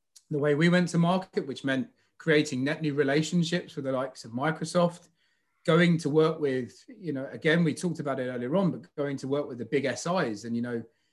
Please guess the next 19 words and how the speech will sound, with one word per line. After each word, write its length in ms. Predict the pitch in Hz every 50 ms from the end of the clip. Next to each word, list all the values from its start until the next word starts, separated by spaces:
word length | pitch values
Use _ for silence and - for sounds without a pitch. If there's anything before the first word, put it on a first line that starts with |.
| _ _ _
finding 340 | - 165 170 180 175 165
ourselves 380 | 151 127 120 - 151 127 117 -
coming 280 | - 156 147 139 131 127
in 140 | 131 131
as 300 | 123 117 - - - - _ _
subcontractors 760 | - - 214 214 214 - 160 139 - - 113 - - - 127 120
almost 400 | 131 123 117 117 113 101 - -
at, 140 | 117 - - - 113 104 107
at 160 | 120 117 -
times 420 | - - 143 127 123 117 113 113 -
to, 280 | - 139 123 117 113 - _ _ _ _ _ _ _ _
to 80 | - 151
go 200 | - 156 151 151
and 160 | 135 127 117
facilitate 680 | - - - - - 185 175 165 160 - 143 139 135 -
Oracle 340 | - 147 143 135 135 - 131
migrations. 720 | 123 117 113 113 165 175 185 180 170 - 131 117 113 107 113
And 140 | 135 143
it, 180 | 156 170 - -